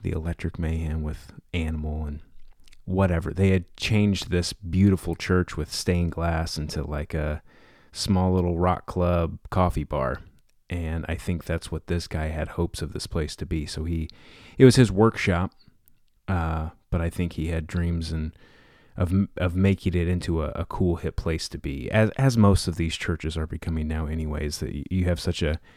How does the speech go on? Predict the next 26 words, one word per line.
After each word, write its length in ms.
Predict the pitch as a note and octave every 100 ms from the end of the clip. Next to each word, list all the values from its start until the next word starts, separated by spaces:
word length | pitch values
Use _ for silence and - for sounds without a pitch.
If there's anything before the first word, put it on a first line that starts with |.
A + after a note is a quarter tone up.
| - _ _ _ -
a, 60 | F2+ -
a 140 | F2+
beautiful 600 | E2 G2 A2+ A2 - F#2+
and 220 | F2 F2+ -
different 400 | G#2 - F2+ -
architecture 580 | F2+ F#2+ - D#2 -
that's 220 | D#2 D#2+ -
not 220 | D#2+ -
just, 400 | E2+ D#2+ - - - _ _
you 140 | F#2 E2
know, 120 | -
a 40 | D#2+
space 600 | - - F2+ E2 - - - -
stuffed 500 | - - G#2+ F2+ -
into 240 | E2+ D#2+
a 40 | D2+
strip 320 | - F#2 -
mall 400 | F2 D#2 D#2 - - _ _ _
that 200 | - E2+
you're 120 | F2+
able 320 | E2+ D#2+ D#2+ - _
to 160 | -
then 400 | E2 F2 E2+ E2+ - _ _ _ _ _ _
transform 920 | - F#2 E2+ - - F#2+ G2 F2 E2+ F2 - - _ _
into, 800 | F2 E2+ E2 - F2 E2 E2 D#2+ - _ _ _ _ _ _
um, 380 | - - - F2+